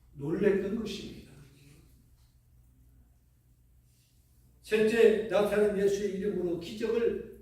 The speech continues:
행했기 때문입니다. 사도행전 삼 장 육 절을 보면은요, 베드로가 이르되, "은과 금은 내게 없거니와 내게 있는 이것을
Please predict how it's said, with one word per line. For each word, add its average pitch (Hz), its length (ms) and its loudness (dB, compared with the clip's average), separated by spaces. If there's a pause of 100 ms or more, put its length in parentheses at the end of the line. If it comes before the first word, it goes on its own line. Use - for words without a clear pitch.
행했기 233 480 -6
때문입니다. 214 600 -8 (1120)
사도행전 254 400 6
삼 233 200 -2
장 240 180 0
육 214 160 -6
절을 240 300 0
보면은요, 226 560 0
베드로가 240 460 2
이르되, 233 680 0 (140)
"은과 214 420 4
금은 247 220 0
내게 240 240 2
없거니와 240 600 0
내게 220 280 4
있는 240 520 0
이것을 - 560 -2